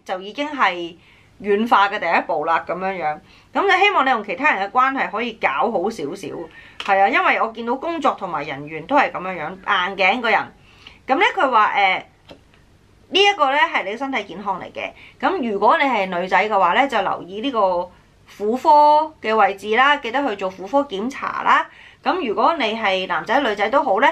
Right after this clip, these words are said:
關於個血嘅運行，又或者係心臟嘅位置呢，你都係要留意嘅。個血嘅運行呢，就係，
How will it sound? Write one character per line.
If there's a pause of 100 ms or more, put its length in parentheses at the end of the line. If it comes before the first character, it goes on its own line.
(260)
關
於
個
血 (100)
嘅
運
行， (240)
又
或
者
係
心 (100)
臟
嘅
位
置
呢，
你
都
係
要
留
意
嘅。 (260)
個
血
嘅
運
行
呢，
就
係，